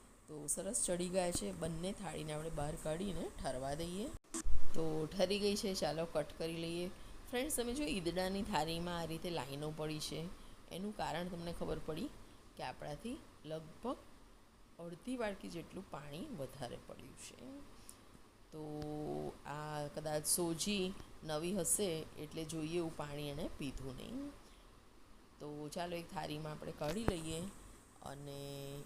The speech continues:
એની ઉપર વઘાર કરીએ. બટન ઇડલીસ પણ આપણી રેડી છે. તો ચાલો હવે આપણે જે વઘાર કર્યો છે તેની ઉપર સ્પ્રિંકલ કરી દઈએ. બસ, તો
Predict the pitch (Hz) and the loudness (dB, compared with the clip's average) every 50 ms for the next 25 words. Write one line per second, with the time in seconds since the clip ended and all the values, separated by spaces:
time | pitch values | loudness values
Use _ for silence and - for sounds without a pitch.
0 | - - 147 151 147 139 143 - 190 285 247 170 151 135 - 147 135 127 - - | -10 -10 -10 -8 -8 -10 -8 -8 -8 -6 -4 -4 -6 -6 -6 -6 -6 -6 -8 -10
1 | - - - 151 160 196 247 277 277 - - - - - - - - 147 147 147 | -12 -12 -6 -4 -4 -2 -2 -4 -6 -8 -14 -16 -18 -18 -16 -12 -6 -6 -6 -4
2 | - 170 165 170 170 160 160 175 185 - - - 170 170 165 165 175 175 175 175 | -4 -6 -6 -6 -6 -6 -4 0 0 0 0 0 -4 -6 -6 -6 -6 -8 -6 -6
3 | 170 170 165 165 170 180 - - 190 190 214 - - - - - - - - - | -4 -4 -4 -4 -4 -4 -2 -2 -2 2 4 4 6 6 4 2 -2 -16 -12 -6
4 | - 170 165 170 165 165 165 - - 208 214 214 196 180 175 214 359 415 - - | -4 -4 -2 -2 -2 0 2 4 4 4 6 6 6 6 6 6 4 2 -2 -6
5 | - - - - 165 156 175 180 165 175 175 160 165 165 151 170 185 214 214 196 | -10 -12 -10 -8 -8 -6 -4 -4 -2 -2 0 0 0 0 2 2 2 2 2 2
6 | 170 160 165 156 151 - 240 330 349 - 214 175 151 151 151 147 - - 277 392 | 0 0 0 0 0 0 0 0 -2 -2 -2 -2 -2 -2 -2 -4 -4 -4 0 4
7 | - - - - 147 143 139 147 143 139 131 127 - 131 135 139 143 127 120 131 | 4 4 4 4 0 -4 -4 -4 -4 -4 -4 -4 -6 -8 -8 -8 -10 -10 -8 -6
8 | 143 160 185 247 294 349 359 - - - - - - - - - - - - - | -6 -4 -4 -4 -4 -4 -6 -10 -12 -16 -16 -16 -16 -14 -14 -10 -8 4 12 12
9 | - - - - - - - - - - - - - - - - - - - - | 12 12 12 12 12 10 6 2 -6 -6 -8 -10 -14 -14 -14 -14 -14 -14 -12 -10
10 | - - - 208 226 233 240 - - - - - 190 185 170 170 | -8 -6 -4 -4 -2 -2 2 2 2 2 2 0 2 2 2 0